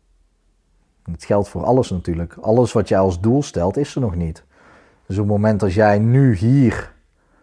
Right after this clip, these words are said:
een doel stelt van, ja, oké, maar ik wil dit als doel, dan is dat er nog niet. Dus dan is er automatisch een,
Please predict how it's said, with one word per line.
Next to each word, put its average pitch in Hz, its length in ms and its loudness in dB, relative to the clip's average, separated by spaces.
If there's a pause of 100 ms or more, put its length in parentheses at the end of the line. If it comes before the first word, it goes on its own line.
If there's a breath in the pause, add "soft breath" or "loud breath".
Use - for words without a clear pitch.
(480)
een 107 160 -2
doel 135 240 4
stelt 98 360 0
van, 110 140 -4
ja, 107 100 -2
oké, 107 180 -2
maar 107 140 0
ik 104 260 -6
wil 107 160 2
dit 127 200 2
als 98 180 -2
doel, 127 240 4
dan 110 180 0
is 131 140 -2
dat 104 180 0
er 95 60 -6
nog 87 180 -6
niet. 85 220 -6
Dus 95 140 -6
dan 101 180 -2
is - 160 -6
er 104 60 -8
automatisch 107 720 -2
een, 95 300 -2